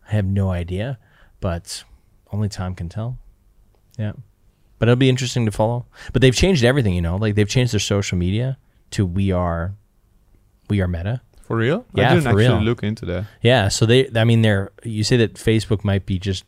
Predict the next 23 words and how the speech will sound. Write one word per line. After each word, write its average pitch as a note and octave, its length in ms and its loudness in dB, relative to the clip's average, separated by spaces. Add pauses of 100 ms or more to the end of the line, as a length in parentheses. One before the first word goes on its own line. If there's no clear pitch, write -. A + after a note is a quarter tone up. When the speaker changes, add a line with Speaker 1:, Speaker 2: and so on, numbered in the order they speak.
Speaker 1:
not G2+ 300 -2
changing, A2 460 -2
but F2+ 200 -8 (760)
I've G#2+ 100 -4
seen D3 180 0
Speaker 2:
But - 40 4
Speaker 1:
their G2 80 2
social A2 380 0
media A2 220 0
change G2 380 -4
to F2+ 120 -6
We F#2+ 180 -4
Are E2+ 80 -4
Meta. F2 360 -6 (1200)
Speaker 2:
But B2 160 -2
isn't C#3 220 0
it, D#3+ 180 -2
like, A#2+ 300 -2
isn't C3+ 260 0
Facebook A#2+ 520 -2
still A#2 320 -4
a G2 100 -4
thing? G2+ 580 -4